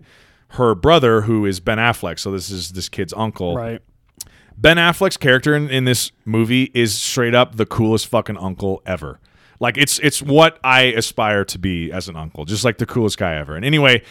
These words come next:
Speaker 1: he kinda, like, raises this kid, kinda teaches him the ways to navigate through life, and kinda fills in that fatherly figure role 'cause this kid's father is missing from his life and all this kinda
Speaker 2: Deadbeat
Speaker 1: stuff.
Speaker 2: dad.
Speaker 1: And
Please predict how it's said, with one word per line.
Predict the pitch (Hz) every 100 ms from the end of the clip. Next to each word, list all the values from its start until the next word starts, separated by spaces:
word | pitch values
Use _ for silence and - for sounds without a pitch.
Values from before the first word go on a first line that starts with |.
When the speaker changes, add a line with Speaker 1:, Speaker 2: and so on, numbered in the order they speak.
| - -
Speaker 1:
he | 165
kinda, | 165 196
like, | 175 120
raises | 131 135 127 131
this | 123 123
kid, | - 117 110
kinda | - 120 113
teaches | 117 110 110 113
him | 110 104 95 _ _ _ _ -
the | 113
ways | 113 110 110 104 - - 104
to | 117
navigate | 110 110 107 107 110
through | 101 110
life, | 98 98 -
and | 107
kinda | 113 110
fills | 98 - 117 110 104
in | 107
that | 101 95
fatherly | - - 104 101 95 95
figure | 90 104 92 95
role | 87 92 90
'cause | 87 87
this | 90 -
kid's | 101 -
father | - 92 90 90
is | 82
missing | 87 - 87
from | 87
his | 80
life | 82 80 120
and | 87
all | 82
this | 131
kinda | 113
Speaker 2:
Deadbeat | 120
Speaker 1:
stuff. | 110 85 -
Speaker 2:
dad. |
Speaker 1:
And | 80